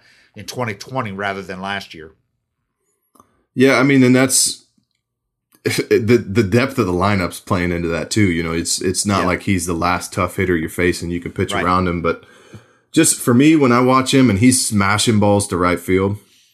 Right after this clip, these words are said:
Speaker 2: I don't really know what else to throw to him. You
Speaker 1: Yeah.
Speaker 2: know, when he's, when he's not covering the slider down away, righty, righty.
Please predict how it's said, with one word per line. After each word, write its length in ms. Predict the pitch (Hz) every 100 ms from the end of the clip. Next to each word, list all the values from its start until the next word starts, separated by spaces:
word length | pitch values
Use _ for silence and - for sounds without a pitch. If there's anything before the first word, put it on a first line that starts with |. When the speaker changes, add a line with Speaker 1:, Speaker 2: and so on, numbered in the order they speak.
| _ _ _ _ _ _ -
Speaker 2:
I 140 | 104
don't 260 | 110 104 90
really 300 | 98 95 90
know 280 | 92 92 90
what 280 | 80 92
else 280 | 87 90 82
to 120 | -
throw 240 | 82 85 82
to 120 | 80
him. 160 | 73 - -
You 80 | 98
Speaker 1:
Yeah. 20 | 98
Speaker 2:
know, 100 | 92
when 140 | 90
he's, 240 | 92 110 107
when 100 | 107
he's 140 | 104
not 240 | 101 123 -
covering 340 | 120 110 110
the 80 | 101
slider 360 | - 98 101
down 260 | 95 98 98
away, 260 | 87 90 95
righty, 300 | 92 92 90
righty. 480 | 90 92 101 101